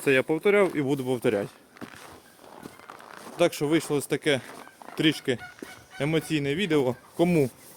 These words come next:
потрібна десяточка з переоформленням, з усім,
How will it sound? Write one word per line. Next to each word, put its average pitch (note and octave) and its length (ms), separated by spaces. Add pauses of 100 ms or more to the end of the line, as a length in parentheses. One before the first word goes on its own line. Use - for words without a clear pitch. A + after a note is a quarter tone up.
потрібна C3 400
десяточка C3 680 (580)
з A#2+ 120
переоформленням, C#3 1120
з A#2+ 40
усім, F3+ 440